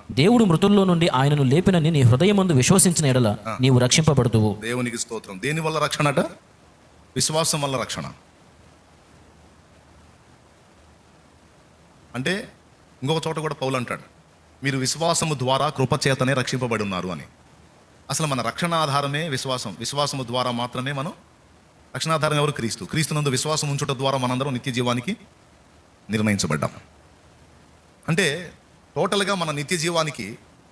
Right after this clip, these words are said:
Speaker 2: విశ్వాసమే ఆధారం. ఇప్పుడు యేసు ప్రభు శిలువలో ప్రాణం పెట్టాడు,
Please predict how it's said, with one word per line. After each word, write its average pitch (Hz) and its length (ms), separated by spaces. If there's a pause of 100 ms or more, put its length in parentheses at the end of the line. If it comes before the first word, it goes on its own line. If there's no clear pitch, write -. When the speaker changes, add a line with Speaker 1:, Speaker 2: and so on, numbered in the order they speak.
(300)
Speaker 2:
విశ్వాసమే 170 480
ఆధారం. 131 320 (1700)
ఇప్పుడు 156 160
యేసు 170 220
ప్రభు 185 220
శిలువలో 175 300
ప్రాణం 165 260
పెట్టాడు, 143 300